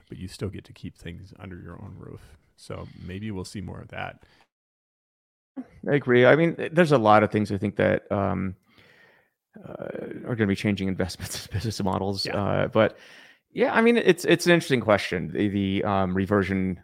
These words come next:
Speaker 2: um, I wouldn't say reversion, but maybe the, uh, not going to the cloud at all. Um, yeah, I don't know. I, I mean, a lot of things can drive this, right? So, uh, Mark asked what happened three weeks ago, by the way.
Speaker 1: Oh, oh, just more that the, this Okta,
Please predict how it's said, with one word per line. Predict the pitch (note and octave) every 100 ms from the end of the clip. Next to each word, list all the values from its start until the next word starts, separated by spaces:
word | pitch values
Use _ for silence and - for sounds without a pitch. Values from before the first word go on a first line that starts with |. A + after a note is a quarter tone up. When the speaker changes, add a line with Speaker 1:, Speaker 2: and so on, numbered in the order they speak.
| _
Speaker 2:
um, | G2+ F#2+ F2+ F2 F#2 - _ _ _ _
I | A#2+
wouldn't | B2 A2
say | A2
reversion, | G2 G2 G2 G2+
but | G2
maybe | F#2+ F#2+ F#2
the, | F2 - -
uh, | - - - C3 D3 _ _ _ _
not | A#2+ G2
going | G#2+
to | F2
the |
cloud | - F#2+ F#2
at | F#2
all. | F#2+ A2+ A#2 _ _ -
Um, | - G2+ F#2+ G2 G2 G2 _ _ _ - _ _ _ _ _ _ _ _ _ _ -
yeah, | G#3+ G#3 -
I | A#2
don't | C3+
know. | D#3 B2 - -
I, | A2 A2+ A#2
I |
mean, | A2+ A2
a | G#2
lot | A2
of | A2
things | A#2
can | - G#2+
drive | G#2
this, | G2+ -
right? | G#2+ A2+ - D3
So, | - - - A2 G2 F#2 _ _ _ _ _ _ _ -
uh, | G#2+ -
Mark | - F#2+ B2 A2+
asked | G#2+
what | G#2
happened | G2+ G2+ G2
three | G2+
weeks | F#2+ F#2+ -
ago, | G2
by | G2
the | G2
way. | G2+ G2+ G2 _ _ _ _ -
Speaker 1:
Oh, | D3 C#3
oh, | D3
just | B2+ C3
more | C3+ C3+ B2
that | G#2+
the, | G#2+ G2+
this | G2+ G#2+
Okta, | - A2+ - A#2